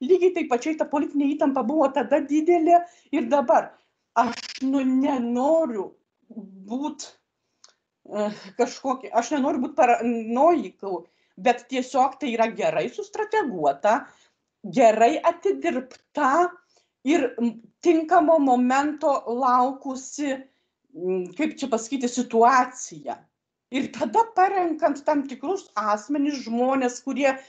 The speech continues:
tikrai yra iš pirmo žvilgsnio, na, viskas su jais okei.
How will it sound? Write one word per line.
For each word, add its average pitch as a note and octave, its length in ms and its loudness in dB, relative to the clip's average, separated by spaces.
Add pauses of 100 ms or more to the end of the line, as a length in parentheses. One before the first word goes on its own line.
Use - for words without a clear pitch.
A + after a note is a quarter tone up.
(320)
tikrai F#4 420 2
yra B3 320 2
iš - 180 -6
pirmo C4+ 380 0
žvilgsnio, A3+ 720 -2 (260)
na, A#3 80 4
viskas D#4 480 -2
su D#4 160 -2
jais F#4 220 0
okei. - 640 -2